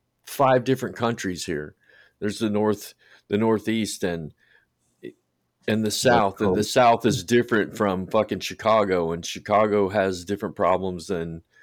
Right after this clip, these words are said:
Speaker 1: so this information that they have,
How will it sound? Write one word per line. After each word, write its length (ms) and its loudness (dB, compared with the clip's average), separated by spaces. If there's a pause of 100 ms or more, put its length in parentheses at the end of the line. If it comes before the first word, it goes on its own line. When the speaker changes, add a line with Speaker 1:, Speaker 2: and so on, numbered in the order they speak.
(420)
Speaker 1:
so 460 0 (1000)
this 260 -2
information 680 0
that 160 -2
they 160 0
have, 460 -4